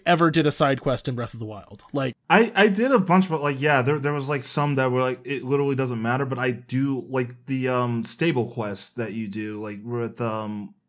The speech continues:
Speaker 2: Pin, the, uh,
Speaker 1: I love
Speaker 2: Rider
Speaker 1: him.
Speaker 2: Pelican. He's great. <laughs> S-, "Saw you later," or whatever.
Speaker 1: Yeah.
Speaker 2: He said, or
Speaker 1: Sore
Speaker 2: "Soar long,"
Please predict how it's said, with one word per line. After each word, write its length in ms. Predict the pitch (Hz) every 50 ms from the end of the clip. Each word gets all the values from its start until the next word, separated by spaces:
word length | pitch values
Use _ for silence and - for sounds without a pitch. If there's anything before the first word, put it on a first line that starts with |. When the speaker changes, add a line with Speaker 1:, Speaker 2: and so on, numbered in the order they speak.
| _
Speaker 2:
Pin, 440 | - - 170 165 147 123 120 113 98
the, 80 | 107 110
uh, 480 | 113 113 117 123 120 117 113 113 117 113 -
Speaker 1:
I 140 | 180 190 208
love 280 | 214 185 175 165 170 127
Speaker 2:
Rider 280 | 131 139 139 - 143
Speaker 1:
him. 80 | 135 131
Speaker 2:
Pelican. 580 | - 151 147 143 127 120 127 123 117 117 120 - - -
He's 260 | - 170 160 147 131
great. 320 | 120 135 151 143 135 117 120
<laughs> 120 | - -
S-, 300 | - - - - - - - 165 190 190 190 - - -
"Saw 320 | - - - 165 170 202
you 180 | 220 233 233 247
later," 380 | 269 269 208 156 202 180 170
or 80 | 160 147
whatever. 640 | 156 156 147 - 180 165 - - 175 160 156 156 180 240 269 214
Speaker 1:
Yeah. 400 | 190 196 190 175 165 165 170 165
Speaker 2:
He 80 | 156
said, 120 | 160 - -
or 160 | 160 165 151
Speaker 1:
Sore 240 | - - 208 233 240
Speaker 2:
"Soar 100 | 233 226
long," 80 | 214 208